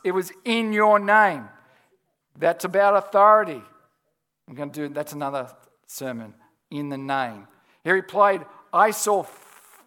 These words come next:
Satan fall like lightning from heaven. He fell from all his power." And he says, "I have given,"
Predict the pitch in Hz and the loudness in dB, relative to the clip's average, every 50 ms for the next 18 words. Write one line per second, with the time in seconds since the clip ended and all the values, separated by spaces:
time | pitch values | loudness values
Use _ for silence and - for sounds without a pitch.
0 | _ - - - - 185 196 190 196 - 175 160 151 147 - - - - 190 196 | _ -16 -6 0 2 2 2 0 -2 -10 -12 -12 -12 -14 -16 -14 -6 -2 0 0
1 | 190 190 185 170 160 156 151 151 156 - - - 143 151 156 160 170 165 185 147 | 0 0 0 0 2 2 2 2 -2 -6 -12 -6 0 2 2 2 0 -2 -8 -14
2 | 139 139 127 - 139 135 127 123 135 127 120 104 104 104 127 147 143 123 - - | -14 -12 -12 -14 -12 -12 -10 -10 -10 -10 -12 -16 -16 -14 -12 -12 -12 -12 -16 -18
3 | - - 151 151 151 151 156 151 151 - - 139 135 135 131 - _ _ _ _ | -8 -2 0 0 2 0 0 -4 -8 -14 -14 -12 -12 -12 -16 -18 _ _ _ _
4 | _ _ _ _ _ _ - 131 139 147 147 156 139 - - _ _ _ _ - | _ _ _ _ _ _ -6 -4 -4 -2 -4 -4 -8 -12 -18 _ _ _ _ -18
5 | 143 139 135 - - - - 120 110 107 101 104 104 107 - _ _ _ _ _ | -16 -16 -16 -16 -18 -18 -16 -14 -12 -12 -12 -14 -16 -18 -20 _ _ _ _ _
6 | _ _ _ - 143 139 143 139 127 - - 135 127 120 - _ - - _ _ | _ _ _ -14 -12 -12 -12 -12 -12 -12 -12 -12 -12 -14 -16 _ -20 -20 _ _
7 | - 156 165 170 165 156 143 123 113 107 98 - - 135 139 135 - - - 147 | 2 4 4 4 4 4 2 -2 -4 -8 -12 -12 -8 -8 -8 -8 -10 -10 -8 -6
8 | 147 143 143 143 143 143 143 143 139 | -6 -6 -6 -8 -8 -8 -10 -14 -18